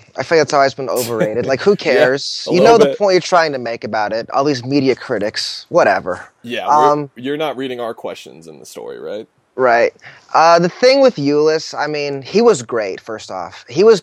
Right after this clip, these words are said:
Speaker 1: their best player. Like, like when I was saying Bender was the most impressive, not 'cause he was the best player, 'cause he wasn't. Ulis was freaking awesome. I guess Booker was the best player.
Speaker 2: Mm-hmm.
Speaker 1: But Ulis was a great as a rookie.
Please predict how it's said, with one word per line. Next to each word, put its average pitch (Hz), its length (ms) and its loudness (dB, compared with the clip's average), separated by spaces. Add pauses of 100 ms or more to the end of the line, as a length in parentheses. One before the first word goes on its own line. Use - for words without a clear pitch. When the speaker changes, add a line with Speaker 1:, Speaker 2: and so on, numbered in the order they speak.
Speaker 1:
their 139 140 2
best 123 340 -4
player. 117 640 -4
Like, 120 380 0 (180)
like 131 100 -2
when 170 100 4
I 185 80 6
was 214 160 4
saying 180 280 -2
Bender 147 260 -2
was 131 180 -2
the 127 80 -10
most 123 240 -4
impressive, 120 880 -4
not 147 140 0
'cause 160 140 -2
he - 100 4
was 131 140 4
the 113 80 -2
best 110 300 -4
player, 110 260 -2
'cause 107 200 -8
he 104 60 -6
wasn't. 95 480 -2
Ulis 135 280 4
was 120 120 -6
freaking 101 300 -4
awesome. 87 340 0
I 156 40 4
guess 170 140 2
Booker 127 260 -2
was 120 140 0
the 104 60 -8
best 90 280 -8
player. - 400 -10
Speaker 2:
Mm-hmm. 110 320 -14
Speaker 1:
But 131 140 -6
Ulis 175 260 6
was 147 100 -4
a 123 40 2
great 110 340 -2
as 98 120 -6
a 95 60 -12
rookie. 92 480 -8